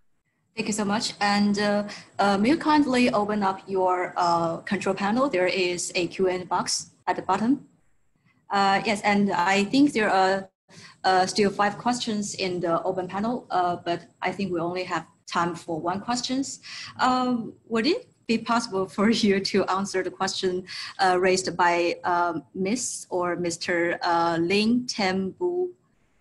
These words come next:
Bolong? Uh, foreign developers has constrained to participate in the re projects, notably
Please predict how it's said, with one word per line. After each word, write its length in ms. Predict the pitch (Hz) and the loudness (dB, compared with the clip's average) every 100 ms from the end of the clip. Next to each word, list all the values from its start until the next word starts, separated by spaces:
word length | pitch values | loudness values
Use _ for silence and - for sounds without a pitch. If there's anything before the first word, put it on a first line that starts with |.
| _ | _
Bolong? 480 | 220 262 170 180 311 - _ _ - | 0 2 2 2 0 -2 _ _ 0
Uh, 220 | 196 196 | 0 0
foreign 240 | 294 359 | 0 -2
developers 560 | 370 208 214 214 202 - | 0 -4 -4 -4 -8 -4
has 280 | 185 185 - | -4 -4 -8
constrained 920 | - 180 175 - 202 196 165 170 202 | -10 -10 -10 -10 -4 -4 -4 -6 -6
to 420 | - 175 170 175 - - | -6 -4 -4 -6 -14 -12
participate 500 | - 202 208 208 180 | -6 -6 -4 -2 -2
in 160 | 185 190 | -2 -4
the 60 | 160 | -2
re 160 | 202 | -4
projects, 580 | 220 180 175 160 - - | -2 -2 -2 -4 -4 -6
notably 680 | 180 170 - 175 175 180 | -6 -6 -8 -6 -4 -6